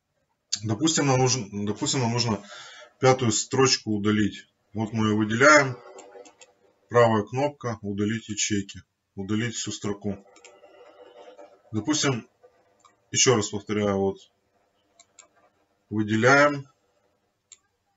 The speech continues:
Удалить ячейки,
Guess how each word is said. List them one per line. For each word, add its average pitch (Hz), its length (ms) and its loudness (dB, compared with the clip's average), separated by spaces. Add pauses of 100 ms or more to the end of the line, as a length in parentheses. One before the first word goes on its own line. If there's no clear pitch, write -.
(2250)
Удалить 107 600 -4
ячейки, 120 760 -4